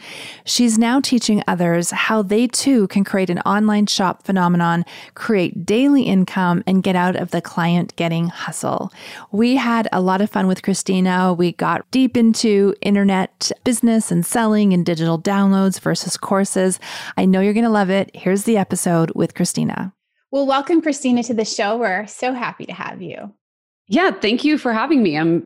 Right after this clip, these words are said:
Speaker 3: thrilled to be here.
Speaker 1: Yeah, we're really excited to get to know you and your business. I think you've got some really cool work that you're doing. We wanna learn all about it. But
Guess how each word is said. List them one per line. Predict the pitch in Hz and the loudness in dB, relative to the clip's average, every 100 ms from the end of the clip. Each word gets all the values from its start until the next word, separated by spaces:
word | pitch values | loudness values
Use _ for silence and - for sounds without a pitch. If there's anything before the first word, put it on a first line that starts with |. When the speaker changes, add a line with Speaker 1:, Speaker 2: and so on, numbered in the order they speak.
| _ | _
Speaker 3:
thrilled | - 220 | -2 0
to | 196 | 0
be | 190 | 0
here. | 196 151 160 - - - - | 0 -2 -4 -12 -20 -12 -2
Speaker 1:
Yeah, | 302 | 0
we're | 240 240 | 2 2
really | 262 | 2
excited | 254 - 220 226 | 0 -2 0 -2
to | - 208 | 0 -2
get | 190 185 | -2 -4
to | - | -2
know | 190 | 0
you | 185 214 233 220 | 0 2 0 0
and | 196 190 | -2 -2
your | 185 | -2
business. | 202 208 202 202 | -2 -2 -2 -2
I | 202 | -2
think | 196 190 | -2 -2
you've | 196 180 | -2 -4
got | 185 - | -6 -6
some | 190 185 | -8 -6
really | 196 233 214 208 | -4 -2 0 -4
cool | - 214 190 185 180 170 165 - | -4 -2 0 0 0 -2 -4 -4
work | 190 226 - | -4 -4 -2
that | 285 | -2
you're | 269 | 0
doing. | 302 302 302 254 | 0 0 2 2
We | |
wanna | 208 190 | 2 0
learn | 190 185 | -2 -2
all | 214 240 | -2 -2
about | 226 196 196 | -2 -2 -2
it. | 180 | -4
But | 185 | -6